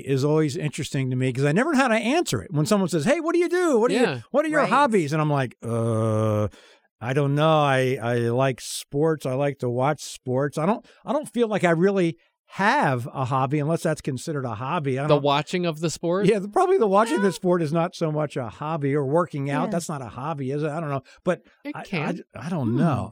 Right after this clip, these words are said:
Speaker 1: So I don't know how to define hobby. I don't know.
Speaker 3: Well, the official definition is an activity that you do regularly
Speaker 1: Mm-hmm.
Speaker 3: in your leisure time for
Speaker 1: Okay.
Speaker 3: pleasure.
Speaker 1: Okay. Well, then,
Speaker 3: And,
Speaker 1: yeah.
Speaker 3: you know, like, some
Speaker 2: Well.
Speaker 3: people say, like, "Oh, reading or gardening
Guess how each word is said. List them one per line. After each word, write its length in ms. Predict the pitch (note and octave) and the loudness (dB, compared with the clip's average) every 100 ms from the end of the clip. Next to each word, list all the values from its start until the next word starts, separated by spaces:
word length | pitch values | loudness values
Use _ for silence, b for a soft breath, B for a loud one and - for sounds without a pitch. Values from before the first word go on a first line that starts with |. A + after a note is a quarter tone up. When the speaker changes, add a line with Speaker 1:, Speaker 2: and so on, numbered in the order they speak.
| - | -4
Speaker 1:
So 140 | A#3 | -2
I 80 | C#4 | 0
don't 120 | D4+ | 0
know 100 | B3 | 0
how 100 | G#3 | 0
to 60 | G3 | 0
define 420 | D#3+ - D3 D3+ | -2 -2 -4 -4
hobby. 400 | A2+ F#2 D2+ D2 | -6 -10 -14 -16
I 60 | B2 | -12
don't 160 | C3+ A#2+ | -8 0
know. 60 | |
Speaker 3:
Well, 160 | A3 A3+ | 2 2
the 140 | A#3 | 0
official 320 | A3+ C4+ C4+ | -2 -2 -2
definition 680 | G#3+ F3+ E3 C#3 - C3+ D3+ - | -2 -4 -4 -6 -8 -12 -14 -10
is 120 | D3 | -8
an 120 | D3+ | -6
activity 480 | D3 - G3 F3 F#3 | -6 -4 -6 -4 -4
that 160 | E3+ D3+ | -4 -4
you 80 | |
do 240 | C#3+ D3+ D3 | -4 -4 -4
regularly 920 | D3+ D#3 D3+ C#3 C3+ B2+ A#2+ F#3 F#3 A#2 | 2 2 2 -2 -2 -2 -2 -4 -8 -10
Speaker 1:
Mm-hmm. 160 | F#2 | -8
Speaker 3:
in 180 | D3+ C#3+ | -6 -4
your 200 | C#3 C3+ | -4 -6
leisure 440 | E3 A3 F#3+ E3+ | -4 -4 -2 -4
time 400 | - C3+ A#2+ B2+ | -6 -6 -4 -4
for 180 | D3+ F3+ | -4 -4
Speaker 1:
Okay. 80 | A#2 | -6
Speaker 3:
pleasure. 540 | - C4+ A3+ C#3+ - _ F4+ | -2 2 2 0 -10 _ -8
Speaker 1:
Okay. 320 | F#4 F#3 B3 C#4+ | -4 -4 -4 -8
Well, 220 | D#4+ D#4 | -10 -8
then, 120 | D#4 | -4
Speaker 3:
And, 280 | F#3 F3+ F3 | -2 -2 -4
Speaker 1:
yeah. 100 | E4+ | -2
Speaker 3:
you 80 | A3+ | 0
know, 100 | G#3+ | 2
like, 140 | F3+ | 2
some 140 | A#3+ | 2
Speaker 2:
Well. 80 | G3 | 0
Speaker 3:
people 180 | G3+ G3 | 0 -2
say, 200 | - F3 | 0 0
like, 220 | D#3+ D3+ | 0 -2
"Oh, 540 | E3+ G3+ F#3+ E3+ D#3+ - | -2 -2 -2 -4 -6 -10
reading 540 | C#3+ F#3+ A#3+ A3 F#3 | -8 -4 -2 -2 -2
or 140 | D#3+ C#3+ | -4 -2
gardening 800 | D#3+ D3 E3+ E3 D3 C#3+ C#3 | 0 2 0 -2 -4 -4 -6